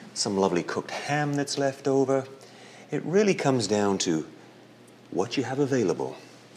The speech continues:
what's in season, but most importantly, it's what you like to eat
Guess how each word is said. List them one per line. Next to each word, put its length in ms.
what's 340
in 100
season, 540
but 80
most 260
importantly, 640
it's 140
what 180
you 80
like 180
to 140
eat 360